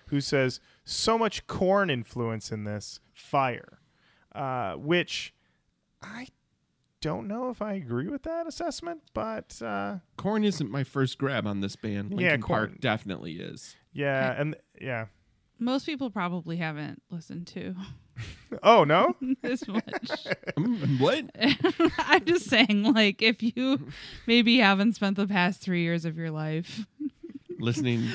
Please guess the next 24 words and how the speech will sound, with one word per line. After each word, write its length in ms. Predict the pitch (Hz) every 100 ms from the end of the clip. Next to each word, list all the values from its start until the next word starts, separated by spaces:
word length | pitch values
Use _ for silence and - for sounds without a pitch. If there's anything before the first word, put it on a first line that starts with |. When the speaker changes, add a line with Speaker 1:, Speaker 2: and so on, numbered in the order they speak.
| 285
Speaker 3:
listening 360 | 226 247 247 226
to, 120 | 202
like, 180 | 196 185
a 60 |
shitload 580 | 202 - 185 175 180 190 185
of 80 |
new 160 | 202 175
metal 400 | 175 226 233 240 - 359 - 285 -
<laughs> 480 | - 285 - - -
every 280 | 190 -
Speaker 2:
Maybe, 100 | -
Speaker 3:
fucking 160 | 127 -
Speaker 2:
like, 180 | - 104
Speaker 3:
week. 420 | 175 - - - 101
Speaker 2:
a 120 | 98
hundred 320 | 107 110 113
and 280 | 107 104 98
seventy-nine-ish 1600 | - - 110 98 101 98 95 90 - - 104 110 110 107 117 113
episodes. 500 | 123 120 135 - 240
Speaker 3:
Yeah, 220 | 165 156 165
maybe 400 | 185 233 226 254
something 460 | 226 214 196 196
like 240 | 185 175 156
that. 420 | 160 151 120